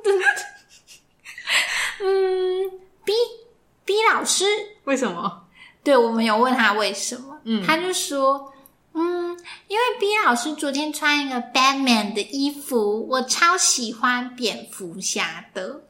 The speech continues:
Speaker 1: 嗯，你们听到应该超傻眼吧？<laughs> 不知道说什么。
Speaker 2: 就是又好气又好笑啊。
Speaker 1: 对啦，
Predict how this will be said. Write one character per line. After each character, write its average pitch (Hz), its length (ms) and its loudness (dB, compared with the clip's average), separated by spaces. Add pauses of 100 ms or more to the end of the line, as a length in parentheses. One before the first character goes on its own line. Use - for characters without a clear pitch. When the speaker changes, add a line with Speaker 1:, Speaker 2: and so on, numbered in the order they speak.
Speaker 1:
嗯， 254 220 -6 (160)
你 254 140 4
们 254 100 4
听 294 180 0
到 302 140 4
应 277 60 0
该 269 100 4
超 226 240 2
傻 196 240 0
眼 175 220 -6
吧？ - 80 -6 (180)
<laughs> - 220 -6
不 226 60 0
知 220 40 2
道 196 160 6
说 190 180 -4
什 180 180 -8
么。 196 120 -2 (220)
Speaker 2:
就 403 120 4
是 392 60 0 (880)
又 339 220 4
好 226 240 0
气 240 260 -4
又 220 160 -2
好 - 220 -6
笑 - 280 -8
啊。 - 220 -12 (320)
Speaker 1:
对 190 240 -2
啦， - 180 -14